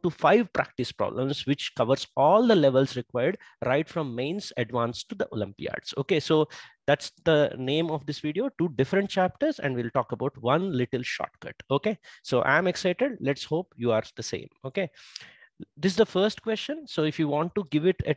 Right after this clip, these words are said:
try without any bias, you try this one first, and then go ahead and try the Check Your Understanding question the next. Okay, pause the video here, give it a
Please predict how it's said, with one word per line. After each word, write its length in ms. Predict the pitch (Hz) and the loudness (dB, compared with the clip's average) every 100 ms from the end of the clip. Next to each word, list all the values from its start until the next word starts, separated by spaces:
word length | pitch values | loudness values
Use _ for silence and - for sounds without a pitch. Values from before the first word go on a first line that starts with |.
| - | -2
try 240 | 135 143 165 | 0 2 0
without 300 | 151 160 151 | 0 0 0
any 180 | 147 156 | -4 -2
bias, 540 | 139 143 196 254 - | 0 0 0 -6 -8
you 80 | 143 - | -10 -2
try 160 | 131 | -2
this 320 | 143 127 156 - | 0 -2 -2 -4
one 160 | 170 | -6
first, 540 | - 160 - - - - _ _ _ _ _ | -4 -4 -4 -6 -12 -18 _ _ _ _ _
and 760 | - 123 123 127 127 127 127 - _ _ _ _ _ _ _ _ _ _ _ _ | -4 0 2 0 0 -4 -6 -8 _ _ _ _ _ _ _ _ _ _ _ _
then 420 | 123 156 185 208 - 123 | 0 0 0 -6 -12 -6
go 200 | 135 156 | 0 2
ahead 220 | 160 180 | 4 2
and 220 | 170 156 | 0 -4
try 220 | - 139 151 | 0 0 0
the 260 | 247 240 - _ _ _ _ _ - | -2 -4 -12 _ _ _ _ _ -6
Check 260 | - 180 | -4 0
Your 140 | 175 151 | 0 2
Understanding 480 | 139 - 127 120 120 | 0 -2 -4 -4 -6
question 400 | 113 - 117 113 | -6 -6 -6 -4
the 100 | 104 | -4
next. 400 | 104 - - - | -6 -10 -12 -6
Okay, 160 | 143 | -4
pause 240 | - 143 139 | 2 2 2
the 80 | |
video 260 | 175 180 180 | -2 0 0
here, 240 | 156 202 277 _ _ - | 0 -2 -2 _ _ -6
give 100 | 147 | -2
it 100 | |
a 80 | 165 | 2